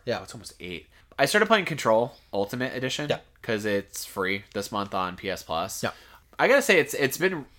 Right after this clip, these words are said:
Speaker 2: it's been a delight going back to that game because when it
Speaker 1: Mm.
Speaker 2: came out on P S four, I thought it had a lot of performance issues.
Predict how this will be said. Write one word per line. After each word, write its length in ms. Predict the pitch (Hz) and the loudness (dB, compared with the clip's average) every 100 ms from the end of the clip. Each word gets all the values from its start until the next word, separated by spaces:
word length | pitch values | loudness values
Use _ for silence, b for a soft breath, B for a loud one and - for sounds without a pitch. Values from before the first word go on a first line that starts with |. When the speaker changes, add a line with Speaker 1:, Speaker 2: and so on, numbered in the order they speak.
| _ | _
Speaker 2:
it's 160 | 147 143 | -6 0
been 120 | 220 | 0
a 60 | 214 | 4
delight 400 | 139 98 90 - | 4 4 0 -2
going 200 | 104 98 | -4 -2
back 240 | 78 80 | -2 -4
to 100 | - | -4
that 180 | 113 110 | -4 -2
game 340 | 113 120 120 | -2 -4 -6
because 300 | 117 104 107 | -10 -4 -2
when 120 | 151 135 | -2 -4
it 100 | 113 | -4
Speaker 1:
Mm. 20 | |
Speaker 2:
came 200 | 143 160 | -2 2
out 220 | 156 151 | 2 2
on 340 | 107 104 101 95 | 0 0 0 -4
P 180 | - 107 | -4 -2
S 160 | 95 | -2
four, 460 | - 85 85 95 95 | -6 -4 -2 0 -2
I 60 | 90 | -2
thought 160 | 101 | -2
it 80 | 98 | -2
had 120 | 95 | -2
a 40 | 95 | 0
lot 160 | 87 | 0
of 60 | 85 | -2
performance 580 | 92 - 80 90 98 - | -8 -8 -8 -8 -12 -10
issues. 560 | 104 - 120 120 131 | -8 -4 -2 -4 -6